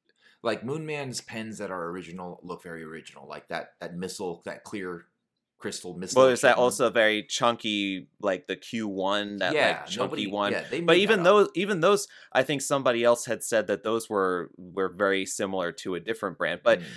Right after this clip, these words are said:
Speaker 2: I mean, also there's, there's, so there's a second layer of this discussion that's also involved too. It's like, how,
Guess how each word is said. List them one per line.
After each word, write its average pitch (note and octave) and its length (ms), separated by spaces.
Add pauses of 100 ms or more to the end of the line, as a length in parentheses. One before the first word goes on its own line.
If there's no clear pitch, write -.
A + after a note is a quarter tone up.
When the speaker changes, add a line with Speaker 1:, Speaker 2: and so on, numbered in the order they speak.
(200)
Speaker 2:
I - 80
mean, F#3+ 140
also G3 240
there's, E3 220
there's, D3 460
so E3+ 120
there's D3+ 180
a D3 60
second E3 480
layer A#2 480
of G2+ 240
this G#2 160
discussion F#2+ 920
that's F#2+ 300
also G2+ 280
involved F#2 320
too. C3+ 160
It's G2+ 100
like, A2 120
how, C3 320